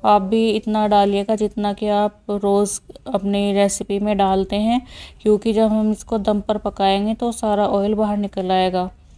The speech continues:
तो बस अब इसको पाँच से छः मिनट के लिए लहसुन अदरक डालकर हम भून लेंगे, जब तक कि लहसुन अदरक की स्मेल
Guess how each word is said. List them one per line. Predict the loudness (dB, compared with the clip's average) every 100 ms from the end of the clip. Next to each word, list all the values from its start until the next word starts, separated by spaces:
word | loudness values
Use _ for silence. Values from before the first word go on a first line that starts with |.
| -20 -20 _ _ -4
तो | 2
बस | 2 2
अब | 2
इसको | 0 0 -4
पाँच | 0 0 0
से | -2
छः | -2 0
मिनट | 0 -2 -2
के | -2
लिए | 2 4
लहसुन | 2 2 -2 -2
अदरक | -2 -4 0
डालकर | 2 2 0 -2
हम | 0 -2 -2 -4
भून | 0 2 2
लेंगे, | 2 2 0
जब | -2 -4
तक | -8 -4
कि | -2
लहसुन | 0 -2 -2
अदरक | -2 -4 -4
की | -4
स्मेल | -4 -4 0 0